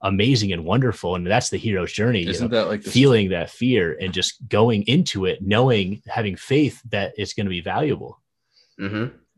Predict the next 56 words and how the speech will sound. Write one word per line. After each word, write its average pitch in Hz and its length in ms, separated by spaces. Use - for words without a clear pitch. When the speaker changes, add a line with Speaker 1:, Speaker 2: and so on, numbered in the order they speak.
Speaker 2:
I 82 40
mean, 92 160
isn't 92 240
that 95 180
kinda 95 180
like 90 180
the - 80
story 95 340
of - 80
Adam 85 220
and 80 80
Eve? 90 300
In 92 100
a 110 40
Speaker 1:
Yeah. 135 140
Speaker 2:
way, 95 140
like, 82 260
they 80 120
have 80 240
to 80 280
confront 85 560
Speaker 1:
The 113 140
forbidden 139 380
fruit 147 360
is 95 140
the 110 80
f-, - 220
the, 101 320
the 98 100
knowledge 101 680
of 98 200
good 117 180
and 104 120
evil 101 320
is 87 180
what 101 200
they 98 80
bite. 92 440
And 101 140
once 120 220
you 113 60
have 117 160
that 113 140
knowledge 110 280
of 101 80
good 110 180
and 104 80
evil, 123 260
you're 90 120
cast - 480
out 113 120
of 113 60
the 113 60
Garden 101 340
of 90 100
Eden, 95 340